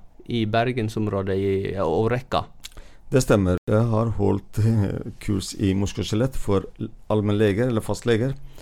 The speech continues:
Speaker 2: siden nitten nittiåtte begynte vi vel. Og, eh, og det er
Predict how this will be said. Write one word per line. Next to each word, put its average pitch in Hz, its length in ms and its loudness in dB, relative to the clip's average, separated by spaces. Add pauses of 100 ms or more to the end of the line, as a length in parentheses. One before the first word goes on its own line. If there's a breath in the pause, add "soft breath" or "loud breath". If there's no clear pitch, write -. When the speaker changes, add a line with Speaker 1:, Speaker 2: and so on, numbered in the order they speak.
(340 loud breath)
Speaker 2:
siden 101 480 0
nitten 101 540 -2
nittiåtte 110 540 -2
begynte 87 300 0
vi 82 100 -4
vel. - 200 -10 (720 soft breath)
Og, 95 480 -2
eh, 95 340 2
og 107 160 -4
det 120 160 2
er 127 140 -4